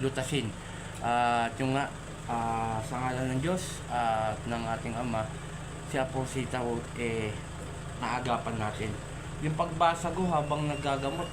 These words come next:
bawal po yan. May kapalit pong buhay yan. Ah, yung nga, naagapan mo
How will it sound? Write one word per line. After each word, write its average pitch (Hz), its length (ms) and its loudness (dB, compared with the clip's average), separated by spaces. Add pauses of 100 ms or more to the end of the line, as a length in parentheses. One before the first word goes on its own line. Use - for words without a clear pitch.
bawal 123 340 2
po 123 140 0
yan. 127 240 2 (420)
May 135 140 0
kapalit 131 360 0 (120)
pong 120 160 0
buhay 110 320 0
yan. 104 160 -2 (320)
Ah, 113 260 2
yung 127 220 0
nga, 123 80 0
naagapan 113 560 -2
mo 117 100 -2